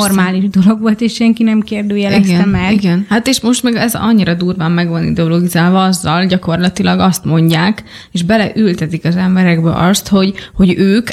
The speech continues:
Speaker 2: ártanak a gyereknek azzal, hogy megszülik. Tehát, hogy, hogy vo-, volt ugyan, ugye erről beszéltünk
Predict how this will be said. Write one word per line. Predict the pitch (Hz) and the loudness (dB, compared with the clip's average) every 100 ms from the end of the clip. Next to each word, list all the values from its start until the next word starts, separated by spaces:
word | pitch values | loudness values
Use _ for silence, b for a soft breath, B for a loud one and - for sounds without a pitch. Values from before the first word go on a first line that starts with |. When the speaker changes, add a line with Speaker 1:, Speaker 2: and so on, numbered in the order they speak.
| - | -4
Speaker 2:
ártanak | 262 220 190 143 170 - | -2 -2 -2 -2 -4 -2
a | |
gyereknek | 180 170 156 170 - 185 180 | 0 2 0 -2 -2 -2 -2
azzal, | 175 170 185 175 | -2 0 0 0
hogy | 190 202 196 | 2 2 4
megszülik. | 208 180 190 - 147 147 - - | 2 0 -6 -6 -4 -4 -4 -6
Tehát, | 196 214 | -2 0
hogy, | 240 220 B B - | -2 -4 B B -4
hogy | 202 196 214 | 0 2 2
vo-, | 220 - 185 | 0 -2 -2
volt | 202 170 160 | 0 0 -2
ugyan, | 160 143 143 - | -2 0 0 0
ugye | 180 | 2
erről | 185 156 156 | 2 2 0
beszéltünk | 165 175 - 147 - 151 - | 0 -2 -2 -4 -2 -2 -4